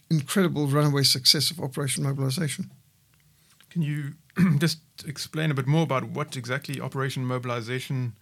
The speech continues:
Speaker 2: does
Speaker 1: Yes.
Speaker 2: and what it, and what it is? I guess the word mobilization provides a clue.
Speaker 1: Yeah, mobilize to evangelize. So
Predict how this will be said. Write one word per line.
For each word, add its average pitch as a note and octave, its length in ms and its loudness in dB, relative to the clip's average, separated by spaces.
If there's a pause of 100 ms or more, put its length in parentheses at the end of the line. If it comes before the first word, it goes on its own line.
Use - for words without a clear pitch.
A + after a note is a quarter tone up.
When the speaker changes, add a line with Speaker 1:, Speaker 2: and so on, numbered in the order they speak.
(720)
Speaker 2:
does G3+ 120 6
Speaker 1:
Yes. D#3+ 340 6
Speaker 2:
and B2 180 -4
what B2+ 120 -2
it, G#2 80 -8 (160)
and G#2+ 220 -10
what C3+ 100 -4
it C3+ 120 -8
is? D3+ 160 -2
I B2+ 40 -2
guess D3 220 -2
the B2+ 80 -6
word B2+ 200 -2
mobilization B2 680 -2
provides A#2+ 320 -6
a - 40 -10
clue. D#3 240 -2 (260)
Speaker 1:
Yeah, E3+ 120 10
mobilize E3 560 8
to D#3+ 120 2
evangelize. C#3 540 4
So D3+ 200 4